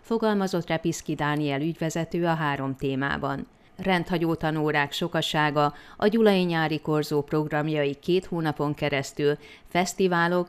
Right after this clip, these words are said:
és újdonságok is, mint például a Szent Miklós Parki Szabad Festés jellemezték kétezer-huszonhármat. Az ügyvezető kiemelte,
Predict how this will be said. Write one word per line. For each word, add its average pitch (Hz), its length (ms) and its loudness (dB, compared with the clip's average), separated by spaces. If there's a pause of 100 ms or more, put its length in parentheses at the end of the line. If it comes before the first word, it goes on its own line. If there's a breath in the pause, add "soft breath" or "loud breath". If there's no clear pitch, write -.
és 185 200 0
újdonságok 185 840 0
is, 160 240 -2 (240 loud breath)
mint 240 220 0
például 180 420 2
a 156 80 2
Szent 165 280 -2
Miklós 156 420 -2
Parki 156 360 0
Szabad 147 380 0
Festés 139 640 -4
jellemezték 151 800 -2
kétezer-huszonhármat. 135 1400 -4 (480 loud breath)
Az 190 160 -2
ügyvezető 170 600 -2
kiemelte, 143 760 -2